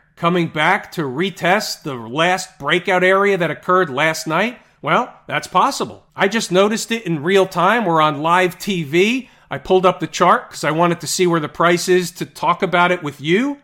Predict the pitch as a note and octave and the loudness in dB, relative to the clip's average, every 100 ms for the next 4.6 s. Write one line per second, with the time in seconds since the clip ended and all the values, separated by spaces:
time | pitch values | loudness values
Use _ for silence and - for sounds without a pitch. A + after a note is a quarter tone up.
0 | _ - C#3 C#3+ E3+ G3 G#3 - _ A#2 | _ -10 -6 2 4 4 0 -8 _ -12
1 | A#2 D#3+ D#3+ G#3+ B3+ C#4+ - - _ - | -2 0 0 2 2 0 -2 -16 _ -8
2 | D#3+ D#3 D#3 - B3 A#3 F#3 F3+ F3+ F3+ | -4 -4 -4 -2 0 0 2 2 2 0
3 | F3 C#3+ E3+ D#3+ D3 D3 C3+ D#3 F#3+ G3 | 0 0 0 0 -2 -4 -2 2 4 2
4 | - F#3 E3+ D#3+ E3 D#3+ | -2 0 2 2 0 -2